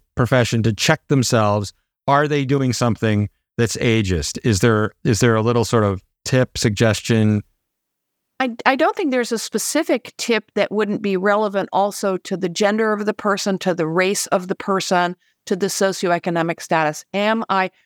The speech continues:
Speaker 2: perhaps, you know, mentally putting that first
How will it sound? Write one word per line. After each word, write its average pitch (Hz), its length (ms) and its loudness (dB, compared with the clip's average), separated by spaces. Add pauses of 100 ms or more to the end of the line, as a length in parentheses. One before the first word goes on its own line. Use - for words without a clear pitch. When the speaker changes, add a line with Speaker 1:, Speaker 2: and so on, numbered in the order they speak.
Speaker 2:
perhaps, 233 520 -2
you 208 120 -4
know, 202 160 0
mentally 190 800 -2 (320)
putting 208 360 0
that 180 260 0 (100)
first 202 320 -6